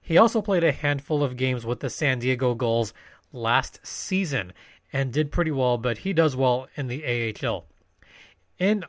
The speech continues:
all his career games with the Anaheim Ducks, he has scored two goals and fourteen assists, and that's in a hundred and thirteen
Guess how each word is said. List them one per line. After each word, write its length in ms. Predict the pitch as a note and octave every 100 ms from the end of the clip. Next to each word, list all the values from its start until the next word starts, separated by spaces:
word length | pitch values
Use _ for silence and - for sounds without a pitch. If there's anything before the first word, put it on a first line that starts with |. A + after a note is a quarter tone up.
| E3
all 180 | F3
his 260 | D#3+ F3+ D3+
career 460 | - - C#3+ C#3 C#3
games 460 | B2+ B2+ B2+ B2 -
with 280 | C3+ B2+
the 100 | -
Anaheim 400 | B2+ B2 C#3+ B2+
Ducks, 380 | B2 C3+ - - - - - - _ _
he 220 | - E3+
has 240 | C#3 D3 C#3
scored 340 | - D3 C3
two 240 | - D#3 C#3
goals 300 | C#3 C#3 C3
and 160 | B2+
fourteen 520 | - - G#3 G3+ D3
assists, 640 | A2 - B2 B2+ - - - - - - _ _
and 120 | C#3+
that's 140 | C#3+ D3+
in 60 |
a 80 | B2
hundred 220 | C#3+ C#3+
and 100 | C3+
thirteen 460 | D3 C3 - C#3+